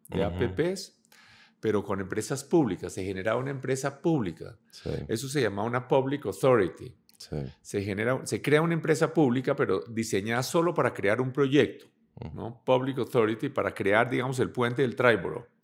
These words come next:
Speaker 2: Sí.
Speaker 1: Y entonces se, se emiten bonos para captar ese puente. ¿Cómo se va a pagar? Con peajes.
Speaker 2: Sí.
Speaker 1: Pero no es un, no son privados los que hacen la empresa, es una empresa pública.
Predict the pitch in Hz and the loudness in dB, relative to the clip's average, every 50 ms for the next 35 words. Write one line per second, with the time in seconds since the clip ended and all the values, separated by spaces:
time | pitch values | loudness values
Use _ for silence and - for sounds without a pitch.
0 | _ _ _ - - - 69 67 67 78 - _ _ _ - - _ _ _ _ | _ _ _ -18 -12 -10 -10 -10 -10 -12 -16 _ _ _ -20 -20 _ _ _ _
1 | - - 107 110 110 110 110 127 117 117 120 - - 135 - - - - - - | -12 -6 -4 -4 -4 -2 0 0 0 0 0 -2 -4 -6 -6 -8 -12 -14 -12 -8
2 | - 123 110 107 98 - - - _ _ _ _ _ _ _ _ _ - - - | -4 0 0 0 0 -2 -6 -14 _ _ _ _ _ _ _ _ _ -18 -10 -6
3 | - 110 104 117 131 135 135 139 160 147 151 151 180 180 165 135 101 90 - - | -4 -4 -2 -2 -4 -4 -2 -2 -2 -2 2 4 4 4 4 2 -2 -6 -8 -6
4 | - - 92 92 90 - 90 87 - - 113 110 120 120 120 - - - - _ | -6 -4 -4 -4 -2 -4 -4 -2 0 2 2 4 4 2 -2 -4 -18 -20 -20 _
5 | - - 110 - - 151 131 - 151 147 147 160 151 156 143 139 135 123 127 - | -6 -4 -4 -2 -2 -2 -2 0 0 0 2 0 0 0 0 0 0 -2 0 0
6 | 135 160 175 160 - 123 104 95 - 107 107 98 85 78 - - - - - _ | 0 0 0 0 0 -2 -2 2 4 4 4 4 4 0 -6 -10 -14 -18 -20 _
7 | _ _ _ _ _ - - 76 - 107 101 104 110 110 117 123 147 - 185 180 | _ _ _ _ _ -12 -10 -6 -2 2 4 4 4 4 4 4 2 4 2 0
8 | 175 180 180 175 160 147 135 139 143 180 175 165 175 175 175 175 170 175 180 165 | 0 0 -2 -4 -2 0 -2 0 0 0 0 0 4 6 6 6 6 6 4 4
9 | 147 135 - - 113 110 120 - 151 147 147 143 120 101 98 101 123 131 110 95 | 2 0 0 2 2 2 2 2 0 -4 -2 -2 -2 -4 -2 -2 -2 -2 0 -2
10 | 87 92 113 120 120 127 143 143 135 156 - - - - 180 175 147 120 101 - | -4 -6 -6 -6 -4 -2 -4 -2 -2 -4 -8 -2 4 6 8 8 8 6 2 0
11 | - 98 92 - - | -4 -10 -10 -12 -12